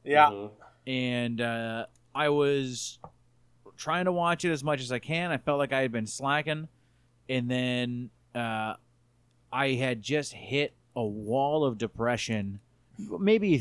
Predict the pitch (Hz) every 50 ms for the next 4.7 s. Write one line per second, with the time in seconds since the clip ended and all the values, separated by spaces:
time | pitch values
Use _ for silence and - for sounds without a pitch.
0 | - - _ 180 170 160 151 139 120 123 127 127 120 117 107 117 117 113 113 -
1 | - 123 107 113 107 113 113 101 110 110 110 107 110 110 107 104 - 117 107 101
2 | 107 101 - 104 101 98 98 92 110 - - _ _ _ _ _ _ _ _ 139
3 | 139 135 139 131 120 - - - 139 143 156 151 160 156 - 165 156 143 147 143
4 | 139 131 123 120 120 127 135 131 147 156 156 156 -